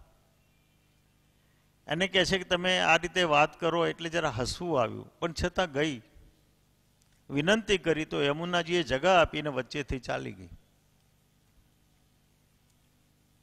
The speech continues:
ચાલી ગયા પછી દુર્વાસાને ટોપલા ભરીને ફળો ખવડાવ્યા,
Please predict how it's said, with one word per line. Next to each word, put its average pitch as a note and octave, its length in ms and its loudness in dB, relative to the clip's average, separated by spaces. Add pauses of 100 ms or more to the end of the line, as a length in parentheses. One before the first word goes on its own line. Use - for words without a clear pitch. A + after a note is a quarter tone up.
(1400)
ચાલી G#3 300 8
ગયા G#3 200 10
પછી G#3 260 4
દુર્વાસાને G#3 680 6
ટોપલા G3 420 6
ભરીને G3 280 2
ફળો G3+ 300 4
ખવડાવ્યા, E3 600 4